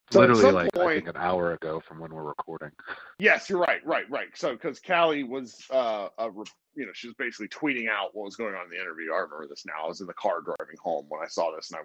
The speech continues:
Speaker 1: shouldn't have
Speaker 2: Yeah.
Speaker 1: been looking at my phone. Um,
Speaker 2: <laughs>
Speaker 1: so Luka had, had covid at some point, which, you know, there was no follow-up. We don't know when. It's safe to assume he had it between the bubble and the start of the season 'cause he did not miss time this year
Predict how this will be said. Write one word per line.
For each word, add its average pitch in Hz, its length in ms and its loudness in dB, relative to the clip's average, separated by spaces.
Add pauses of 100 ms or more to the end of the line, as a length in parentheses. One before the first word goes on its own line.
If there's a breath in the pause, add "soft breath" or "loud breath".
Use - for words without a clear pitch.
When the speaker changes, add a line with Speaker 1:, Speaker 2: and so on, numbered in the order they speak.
(100)
Speaker 1:
shouldn't 107 240 4
have 80 60 -4
Speaker 2:
Yeah. - 0 -
Speaker 1:
been 78 100 -10
looking 78 220 -10
at 73 100 -8
my 80 120 -6
phone. 76 320 -4 (440 loud breath)
Um, 160 480 6
Speaker 2:
<laughs> 117 320 -4 (360 soft breath)
Speaker 1:
so 180 180 4
Luka 247 320 6
had, 165 420 4
had 170 200 -6
covid 151 500 -4
at - 140 -12
some 175 440 -6
point, - 420 -10 (160)
which, - 440 -4 (540)
you 151 80 -4
know, 156 60 -2
there 156 100 -4
was 190 140 2
no 190 100 4
follow-up. 151 520 4
We 151 100 -2
don't 143 200 -4
know 139 100 -6
when. 113 400 -8
It's 113 160 -12
safe 180 280 2
to 151 200 0
assume 147 800 -4 (140)
he 139 140 0
had 143 240 6
it 131 160 0
between 165 420 -2
the 139 80 0
bubble 120 400 0
and 107 140 -8
the 98 80 -8
start 117 280 0
of 92 80 -10
the 101 80 -12
season 104 420 -8
'cause 117 220 -6
he 113 140 -4
did 98 180 -4
not 110 240 0
miss 107 220 -2
time 92 440 -2
this 98 200 -8
year 90 300 -2